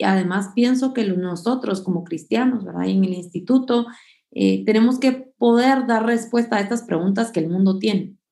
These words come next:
A mí me gusta mucho siempre estar en lo que están las demás personas, ¿verdad? En lo que está la gente, en lo que las personas tienen puesto el corazón. Y pienso que esta, esta pregunta por la identidad viene también de una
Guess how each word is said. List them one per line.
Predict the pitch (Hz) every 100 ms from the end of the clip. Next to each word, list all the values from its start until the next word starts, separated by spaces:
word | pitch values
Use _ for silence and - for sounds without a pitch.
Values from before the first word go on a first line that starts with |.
| _ _ _ _ _ _ _ -
A | 202
mí | 233 254 254 214
me | 208 190 185 -
gusta | - 214 214 233
mucho | 226 262 254 226
siempre | 233 233 233 226
estar | 196 214 226
en | 226
lo | 208 190
que | 160 160
están | 190 - 185
las | 208 202
demás | 165 170
personas, | - 196 262 190 190
¿verdad? | 180 185
En |
lo | 190
que | 190
está | - 208
la | 214
gente, | 220 214 196
en |
lo | 175
que | 185
las | 175 170
personas | - 175 185 196
tienen | 208 208 220 220 - _ _
puesto | - 220 220
el | 240
corazón. | 233 196 147 190 185 185 - _ _ _ _
Y | - 214 202
pienso | 208 220 220 254
que | 214
esta, | 196 220 220 208 180 175 - _ 262
esta | 220 226 220
pregunta | 202 190 196 208
por | 220
la | 226
identidad | 214 196 185 180 202
viene | 208 220 220
también | 180 170 185
de | 185
una | 190 202